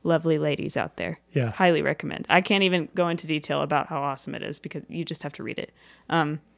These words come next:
Speaker 1: and the last one that I would recommend is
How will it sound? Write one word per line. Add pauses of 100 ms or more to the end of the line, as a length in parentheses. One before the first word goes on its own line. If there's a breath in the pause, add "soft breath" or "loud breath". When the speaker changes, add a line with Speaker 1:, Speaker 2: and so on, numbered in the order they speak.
(460 soft breath)
Speaker 1:
and (120)
the
last (280)
one
that
I
would
recommend
is